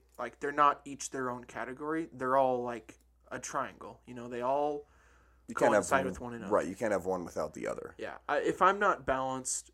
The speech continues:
Speaker 1: physically and I just don't give a rip about my physical balance, that's gonna affect my spiritual
Speaker 2: Mm-hmm.
Speaker 1: and my mental.
Speaker 2: Mm-hmm.
Speaker 1: And same with mental. If I'm not balanced mentally,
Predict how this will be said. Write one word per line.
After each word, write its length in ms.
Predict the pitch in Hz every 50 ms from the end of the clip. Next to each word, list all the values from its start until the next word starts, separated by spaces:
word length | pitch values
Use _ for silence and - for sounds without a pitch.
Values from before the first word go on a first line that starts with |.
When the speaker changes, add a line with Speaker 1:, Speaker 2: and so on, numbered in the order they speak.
| _ _
Speaker 1:
physically 720 | - - 147 139 131 143 156 151 - 165 165 160 165 165 _ _ _ _ _ _ _ _ _ -
and 160 | 127 127 127
I 100 | 123 123
just 280 | 120 127 - - - _ _ _
don't 260 | - 131 120 117 - _ _ -
give 220 | 123 - 123 123 123
a 40 | 127
rip 220 | 127 127 131 131
about 380 | 135 117 110 123 123 117 - - _ -
my 200 | 117 117 113 113
physical 420 | - - 127 117 131 120 - 117
balance, 540 | 107 - 107 98 107 120 127 135 - - - -
that's 200 | 147 147 147 -
gonna 180 | - 160 156
affect 460 | 139 135 - - 139 127 - - -
my 160 | 135 123 117 110
spiritual 800 | - - - - 135 127 131 143 143 - - 143 147 147 147 - _ _ _ _ _ -
Speaker 2:
Mm-hmm. 220 | 110 104 95 - 123
Speaker 1:
and 220 | 131 131 127 127 123
my 260 | 120 117 113 117 - - -
mental. 460 | 127 120 110 110 - - - - - _ _ _ _ -
Speaker 2:
Mm-hmm. 300 | 80 80 78 82 76 71 64 - _ _ _ _ _ _ _ - - - - - -
Speaker 1:
And 100 | - 143 143
same 160 | - 175 160
with 160 | 151 139 139
mental. 260 | 156 160 156 156 139
If 80 | 123 -
I'm 120 | 139 143
not 200 | 143 135 123 113
balanced 500 | 107 127 123 123 123 123 120 117 - - -
mentally, 520 | 135 139 139 - - 117 117 117 110 -